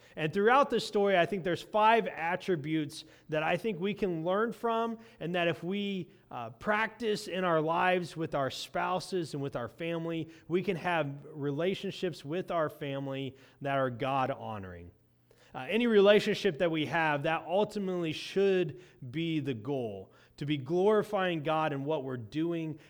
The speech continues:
and be promoting the kingdom of God. And so these five attributes that we learn from the book of Ruth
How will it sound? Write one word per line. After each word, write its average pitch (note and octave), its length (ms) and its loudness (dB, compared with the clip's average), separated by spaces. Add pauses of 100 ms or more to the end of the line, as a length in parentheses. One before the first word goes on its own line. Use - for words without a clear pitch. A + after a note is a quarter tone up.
and D3 100 -8
be C#3+ 120 -2
promoting D#3+ 640 -2
the C3 80 -4
kingdom B2 500 -8
of F#2+ 140 -10
God. F#2 360 -12 (480)
And C#3+ 100 -10
so F#3+ 80 2
these F#3+ 180 -2
five A#3 320 4
attributes G3+ 600 2
that D#3 100 0
we D#3 100 0
learn F3+ 320 2
from E3+ 160 -6
the D#3+ 80 -2
book D3+ 220 -4
of C#3 140 -4
Ruth D#3+ 320 0